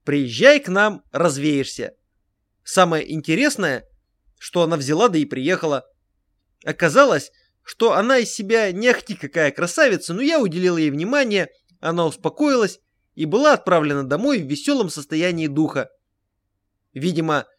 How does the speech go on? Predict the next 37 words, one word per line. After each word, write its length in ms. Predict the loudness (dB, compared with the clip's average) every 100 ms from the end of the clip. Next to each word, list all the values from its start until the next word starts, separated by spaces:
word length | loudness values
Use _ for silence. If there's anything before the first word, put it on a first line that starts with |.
| _ _ -2
поразмыслив 640 | 2 4 4 0 0 -6
на 120 | -4
досуге, 520 | -2 0 0 0 -2 -6 _ -4
она 240 | 0 2
решила, 420 | 2 0 0 -2 -2
что 160 | -4
такой 260 | -6 -2 -4
отзывчивый 720 | -2 -4 -2 -4 -4 -8 -8
и 120 | -8
добрый 320 | -2 0 0
человек, 460 | -4 -4 -2 -2 -4
как 180 | -12 -8
я, 340 | 2 2 2 -4 _ _
это 220 | -8 -4
именно 460 | -4 -4 -4 -2 -4
то, 180 | 0 -2
чего 300 | 0 -2 0
ей 80 | -2
не 80 |
хватает 420 | -4 -2 0 0 0
в 60 |
жизни. 400 | -2 -2 -2 -10 _ _ _ _ _ _ -12
Ну 240 | -4 0
и 60 | 0
начала 460 | 0 -2 2 2
добиваться 520 | 2 -2 0 0 0
меня 160 | -4 -4
всякими 400 | -2 -4 -4 -8
способами. 600 | -6 -6 -4 -8 -10 -14 _ _ _ _ _ _ _ _ _ _ _ _ _
Звонила 540 | -8 2 4 4 0 0
чуть 180 | -2 -4
ли 100 | -4
не 100 | 0
каждый 340 | 2 2 0
день, 340 | -2 -2 -4 _ _ _ -4
приглашала 640 | -2 0 0 2 2 0
куда-то. 520 | -2 0 0 0